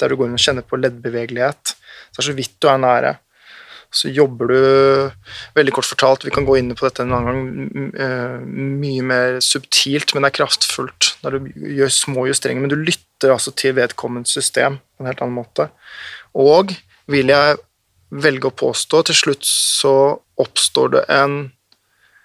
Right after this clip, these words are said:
noen bevegelser som jeg ikke helt vet hvem som styrer hvem.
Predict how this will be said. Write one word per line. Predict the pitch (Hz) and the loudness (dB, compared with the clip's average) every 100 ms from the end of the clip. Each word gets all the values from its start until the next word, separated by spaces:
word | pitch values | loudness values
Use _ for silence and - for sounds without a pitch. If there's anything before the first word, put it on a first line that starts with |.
| _ _ | _ _
noen | 147 143 | -2 2
bevegelser | 151 139 123 123 120 - 208 220 | 2 4 2 0 -4 0 0 0
som | - - - 143 139 151 156 156 - - - _ | 0 2 4 4 2 -2 -6 -8 -14 -20 -20 _
jeg | 151 135 | -4 -2
ikke | 135 - | 0 2
helt | 175 131 | 0 2
vet | 131 143 - | 2 2 0
hvem | 127 123 | -2 0
som | 139 | -4
styrer | - 131 120 | -2 -2 0
hvem. | 120 | -4